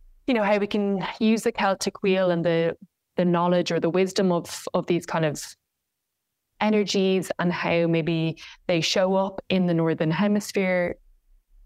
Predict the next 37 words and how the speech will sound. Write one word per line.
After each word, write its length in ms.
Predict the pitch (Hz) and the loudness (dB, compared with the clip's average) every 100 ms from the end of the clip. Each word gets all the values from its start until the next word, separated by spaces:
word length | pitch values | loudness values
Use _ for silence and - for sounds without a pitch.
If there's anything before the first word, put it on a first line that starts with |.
| - | -10
and 400 | - 160 151 151 | -4 -2 -2 -4
seasons 800 | - - 247 240 226 220 214 202 - | -6 -6 -2 0 0 0 0 -2 -4
of 140 | 175 | -4
the 80 | 170 | -2
year 540 | 160 180 180 170 170 - - _ _ - | 0 0 0 0 -2 -6 -20 _ _ -8
to 760 | - 233 226 220 214 202 190 - - - _ | -2 0 2 0 0 -2 -6 -16 -20 -20 _
find 300 | 208 214 208 | 0 2 2
balance 400 | 175 170 170 170 | 2 2 0 -2
in 80 | 175 | 0
our 120 | 165 | 0
lives 440 | 151 151 156 143 - | 2 2 0 -2 -4
and 440 | - 156 151 147 - | -2 -2 0 -2 -4
to, 680 | - 185 165 160 156 151 156 - _ _ _ _ _ _ - - | -2 2 2 2 0 -2 -4 -8 _ _ _ _ _ _ -10 -2
you 80 | |
know, 100 | 185 | -2
she 140 | 170 - | -2 -2
talks 220 | 180 - | -2 0
a 40 | |
lot 80 | 185 | 0
about 200 | 165 165 | 0 0
leading 380 | - 180 175 175 | 0 -2 -2 -4
from 180 | - 175 | -4 -4
the 80 | 156 | -2
feminine. 560 | 165 160 160 156 156 - | -2 -2 -2 -2 -2 -2
I'll 100 | 170 | -4
be 80 | 165 | -2
definitely 320 | 160 160 175 | -2 -2 -2
speaking 300 | 165 185 180 | -2 -2 -2
to 80 | - | -2
her 60 | 170 | 0
about 240 | 165 160 | 0 -2
that, 160 | 156 - | -4 -4
but 140 | - | -4
really 220 | - 226 233 | 0 2 2
just 180 | 233 | 0
kind 200 | - 202 | -2 -2
of 180 | 180 165 | -2 -4